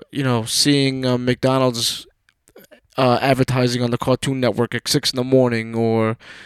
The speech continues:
seeing some big fat guy jogging. You know, something always keeps you focused. And f-, with, with that being said, the reason I'm bringing that up is I gotta give a big shout out to Killer of Snakes on Instagram.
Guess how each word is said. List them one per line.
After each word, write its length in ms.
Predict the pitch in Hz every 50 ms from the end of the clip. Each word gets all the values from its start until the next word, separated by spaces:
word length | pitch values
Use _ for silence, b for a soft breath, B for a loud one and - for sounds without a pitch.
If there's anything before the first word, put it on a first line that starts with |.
| B B B B B B
seeing 380 | - - - - 147 143 139 131
some 240 | 123 - 139 131 127
big 180 | 131 143 127
fat 280 | - - 147 139 135 -
guy 160 | - 131 127
jogging. 600 | 120 120 135 131 135 135 131 120 120 107 101 104
You 60 | 113
know, 100 | 113 117
something 400 | 117 - - 143 139 - 147 135
always 240 | 135 135 135 127 -
keeps 260 | - - 139 123 -
you 60 | - 120
focused. 640 | - - 127 120 - - 110 110 107 - - - b b b b b b b b b b b _ _ -
And 440 | 143 135 135 131 131 131 131 131 127
f-, 520 | 120 - - - - - - - - - -
with, 220 | 147 156 143 - -
with 200 | - 160 151 131
that 200 | 165 165 160 143
being 220 | - 156 147 143 131
said, 300 | - - 160 151 143 135
the 80 | 143
reason 260 | 135 147 139 139 139
I'm 80 | 131 127
bringing 220 | 143 143 135 139
that 180 | 131 123 131 135
up 180 | 139 131 - 127
is 140 | 120 117
I 80 | 123 123
gotta 180 | 127 131 131 127
give 160 | 131 127 127
a 60 | 127
big 320 | 123 127 143 143 131 123
shout 320 | - - - 147 131 127 127
out 180 | 127 127 123
to 120 | - - 120
Killer 320 | - - 143 135 131 123 117
of 80 | 113
Snakes 400 | - - 127 127 123 117 - -
on 100 | 123 117
Instagram. 680 | 123 127 120 - - 127 120 120 117 117 113 110 110